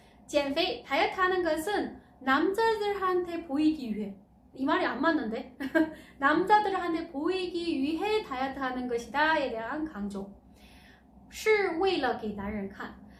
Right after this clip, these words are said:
아, 女人减肥, 여자들의 다이어트는 사실 저, 저는 개인적으로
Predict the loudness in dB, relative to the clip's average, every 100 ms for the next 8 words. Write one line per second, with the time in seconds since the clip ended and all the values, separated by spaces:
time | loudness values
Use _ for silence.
0 | -16 -6 -4 -2 -4 -6 -6 -2 2 2
1 | 2 2 0 0 -4 -2 -2 -4 -6 -2
2 | -2 0 -4 -6 -6 -6 -6 -4 -4 -2
3 | -2 -4 -8 -6 -4 -6 -8 -14 -18 -18
4 | -20 -2 2 2 2 2 2 2 -2 -6
5 | -8 -6 -4 -4 -6